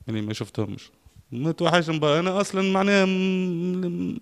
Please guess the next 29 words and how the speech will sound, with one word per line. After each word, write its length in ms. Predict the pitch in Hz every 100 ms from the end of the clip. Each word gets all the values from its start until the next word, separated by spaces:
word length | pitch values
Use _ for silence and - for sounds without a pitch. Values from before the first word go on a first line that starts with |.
| - - -
معناها 220 | - 240 269
ما 140 | 277
نرقدش 460 | 285 254 180 120 117
راني، 340 | 139 127 123
لا 260 | 120 147 170
نرقد 360 | 185 196 170
لا 100 | 185
في 100 | 180
الليل 340 | 180 180 190 180
لا 60 |
نرقد 320 | 180 180 160
في، 260 | 147 160 151
في 80 | 139
النهار، 440 | 139 131 120 98
معناها 360 | 95 95 98 98
على 120 | 98
ولادي، 520 | 98 110 139 135 127
على 220 | 123 117 98
بابا، 640 | 92 127 151 131 139 131
على 160 | 127
أمي، 360 | 117 147 160 143
معناها 220 | 131 147
ظروف 280 | 139 156 156
كل 280 | 147 175 180
جاتني 360 | 151 180 170
كل 180 | 151 175
مع 260 | 165 151 143
بعضها، 400 | 135 143 98 92
فهمتني؟ 680 | 90 107 117 113 113 113